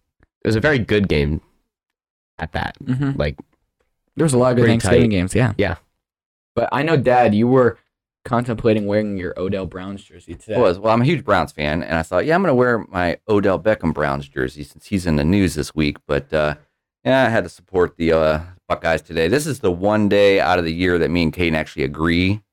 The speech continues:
Speaker 3: Um, we're rooting for the same
Speaker 2: No, we,
Speaker 3: team.
Speaker 2: we always root for the Buckeyes. That's
Speaker 3: Well, I, I, I mean, okay, yeah. Every Saturday we say we root for the Buc-, but, like, a, a big game like this, N F L, we just don't agree. So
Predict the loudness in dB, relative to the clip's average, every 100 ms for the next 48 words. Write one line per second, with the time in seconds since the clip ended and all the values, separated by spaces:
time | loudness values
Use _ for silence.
0 | _ -4 -2 -2 0 2 0 0 -4 -4
1 | -2 0 2 2 2 2 2 2 2 4
2 | 4 4 2 2 0 -2 -8 -12 -20 _
3 | 2 4 4 2 0 -2 0 0 0 -2
4 | -2 -2 -2 -6 _ _ _ -2 -2 0
5 | -2 0 0 -2 -6 -8 -2 0 0 -2
6 | -6 -6 -6 -4 -4 -4 -8 -8 -8 -8
7 | -4 -6 -2 -2 0 -2 -2 -2 -2 -6
8 | _ _ _ -6 0 0 0 0 2 2
9 | 0 -2 -4 -8 -6 -8 -8 -8 _ _
10 | -2 0 -2